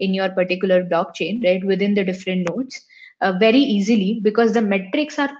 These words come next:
published already in the form of charts, or you are able to, you know, tweak the different metrics that you want to explore. And you can do that very easily, um, using the Azure blockchain service.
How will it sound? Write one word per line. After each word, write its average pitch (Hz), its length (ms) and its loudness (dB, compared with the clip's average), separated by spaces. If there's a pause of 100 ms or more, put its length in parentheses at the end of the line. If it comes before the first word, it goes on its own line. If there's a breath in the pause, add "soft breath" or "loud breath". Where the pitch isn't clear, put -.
published 190 680 0
already 202 560 0
in 196 80 -2
the 196 100 -2
form 190 260 -6
of 262 100 -6 (120)
charts, - 540 -6 (320 soft breath)
or 190 160 2
you 202 220 2
are 202 40 6
able 208 480 4
to, 262 340 2
you 208 140 -2
know, 240 120 -2 (120)
tweak 247 340 0
the 240 100 4
different 208 320 -2
metrics 190 420 -6
that 190 180 -2
you 185 80 -6
want 175 200 -6
to 180 100 -4
explore. 180 460 -8 (420 loud breath)
And 190 200 -2
you 208 60 -2
can 220 160 0
do 220 160 0
that 269 200 0
very 202 160 -2
easily, 196 680 -4
um, 185 260 -4
using 185 380 -4
the 277 200 -2 (180)
Azure 185 300 -2
blockchain 180 400 -6
service. - 520 -16